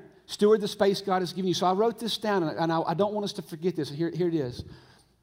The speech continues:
Nothing can render the poison of comparison to be impotent faster than stewarding your calling with gratitude and passion. Now, I put a lot of thought into that, and I want y'all to memorize it this week, and we're gonna use it for an agreement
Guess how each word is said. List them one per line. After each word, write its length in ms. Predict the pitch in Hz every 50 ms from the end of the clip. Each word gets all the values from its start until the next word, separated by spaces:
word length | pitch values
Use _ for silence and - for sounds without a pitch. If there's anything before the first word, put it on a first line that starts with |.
| _ _ _ _ _ _ - - - -
Nothing 500 | 127 143 160 196 - - 220 226 220 -
can 300 | - 196 185 175 156 151
render 440 | 160 170 165 147 123 127 117 110
the 120 | 107 123 117
poison 560 | 117 - - 151 156 160 170 156 151 156 156
of 120 | 147 -
comparison 760 | - 143 135 - - 139 139 131 127 127 - - - 101 - - - _ _ _ _ _ _ _ _ _ _ _ _ -
to 100 | 156 135
be 140 | 117 139
impotent 720 | 139 - 165 156 151 - 120 - - 101 - - - - - _ _ _ _ _ _ _ _ _ _ _ - -
faster 540 | - 135 139 151 170 170 - - 185 180 170
than 200 | 127 135 123 113
stewarding 680 | 113 - - - - 143 151 160 175 180 185 185 190 185
your 100 | 202 202
calling 640 | - - - 151 127 123 117 113 113 113 117 110
with 180 | 110 107 - -
gratitude 500 | - 120 120 117 113 113 - - 113 110
and 120 | 107 107
passion. 340 | - 107 - 127 - - - _ _ _ _ _ _ _ _ _ _ _ _ _ _ _ _ _ _ _ _ _ _ _ _ _ _ - - - - - _ _ _ -
Now, 120 | - 131 151
I 20 |
put 160 | - - 175
a 40 | 170
lot 160 | 170 170 160
of 60 | 156
thought 240 | - 175 160 139 123
into 160 | 117 104 104
that, 140 | 95 107 117
and 80 | 113 127
I 60 | 127
want 160 | 127 131 131
y'all 100 | 135 123
to 60 | 131
memorize 340 | 131 139 127 107 101 92 90
it 100 | 101 87
this 200 | - 101 - -
week, 180 | 110 117 113 -
and 100 | 120 110
we're 80 | 117
gonna 160 | 117 123 120 120
use 260 | 117 135 147 127 117
it 120 | 110 -
for 100 | - 123
an 80 | 113 117
agreement 440 | 113 110 123 135 131 107 101 -